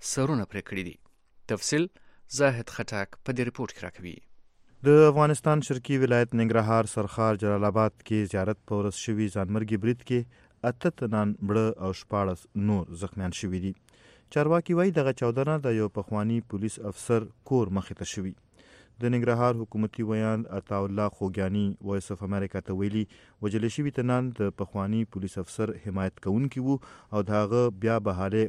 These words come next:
Speaker 2: غوښتنې یې کولې. داعش د خپل مطبوعاتي څانګې آفاق د لارې د دغه چاودنې ذمهواري قبوله کړي او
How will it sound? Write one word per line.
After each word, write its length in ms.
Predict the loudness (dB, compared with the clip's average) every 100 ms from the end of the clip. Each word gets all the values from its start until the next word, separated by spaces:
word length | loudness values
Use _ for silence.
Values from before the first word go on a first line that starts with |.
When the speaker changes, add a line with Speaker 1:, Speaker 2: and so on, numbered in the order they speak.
| 0
Speaker 2:
غوښتنې 360 | -4 -2 -2 -2
یې 80 | -2
کولې. 440 | -2 0 -2 -4 -18 _ -20 _ -20 _ _ 2
داعش 200 | 4 4
د 100 | -2 0
خپل 160 | 0 0
مطبوعاتي 460 | -2 0 0 0 -4
څانګې 580 | -2 -2 0 0 0 -2 -4
آفاق 500 | -2 2 2 0 -6
د 100 | -2 2
لارې 220 | 4 2 0
د 180 | -2 -4 0
دغه 200 | -2 0 -2 -4
چاودنې 600 | -6 -2 0 0 0 -2
ذمهواري 340 | -4 0 0 0
قبوله 280 | -2 -4 -4 -4
کړي 140 | -6 -6 -16 -20 _ -20 _
او 80 | 0